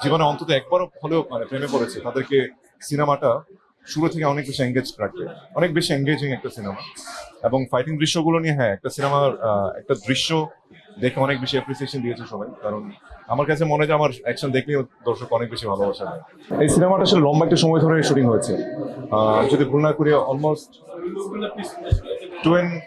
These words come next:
half year। এই আড়াই বছর ধরে শুটিং করতে গিয়ে কখনো কখনো অনেক সময় হয় কি, মানে, আহ, টানা শুটিং না হলে মজার স্মৃতিগুলো অনেক সময় ভুলে যায়। তবে একটি দৃশ্য ছিল যে, আহ, একদম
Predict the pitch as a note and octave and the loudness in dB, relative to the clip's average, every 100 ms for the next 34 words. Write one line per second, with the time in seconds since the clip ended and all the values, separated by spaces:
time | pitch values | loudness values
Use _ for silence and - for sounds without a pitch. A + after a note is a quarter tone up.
0 | - D4 F3 D3 D3 C3+ G2+ E2+ G#2 - | -14 -8 -4 -2 2 4 2 0 -10 -18
1 | - - - - - - C#3 D3+ D#3+ D#3+ | -20 -16 -14 -14 -10 0 2 4 4 4
2 | D#3 F3 D#3+ F3+ F3+ E3+ - - - D3+ | 2 0 0 2 2 -2 -8 -12 -2 -2
3 | E3+ D#3+ D#3+ C#3 C#3+ - - - - - | 0 -2 -2 0 0 0 -4 -12 -18 -20
4 | - - - - - C#3 C#3+ D#3 E3 D#3+ | -20 -20 -20 -20 -2 0 2 2 0 2
5 | D#3+ D3 - - D3 - B2+ G2 G2+ G#2 | 2 2 0 0 0 2 0 0 -6 -4
6 | G2 - G#2+ F#2+ C3 C#3+ D3 D3+ D#3+ C#3+ | -4 -2 0 0 2 0 0 0 2 2
7 | D3 E3 A#2+ F2+ - - - _ G#2+ C3 | 2 2 2 2 -2 -20 -20 _ -2 0
8 | D3+ D3 C#3+ D3 D#3+ D3 C#3 C3 B2 A#2+ | 0 0 -2 0 0 0 -2 0 0 2
9 | F#2 - E2+ - - - - - C#3+ - | 2 0 0 0 2 2 0 2 2 2
10 | C#3+ D#3 - F3 F3+ F3+ F3 E3+ E3 - | 2 2 2 0 0 2 2 2 0 -2
11 | - A#2+ B2 A#2 A2 G#2+ _ _ - - | -4 0 0 0 -2 -4 _ _ -20 -12
12 | - C#3 F3 | -4 0 2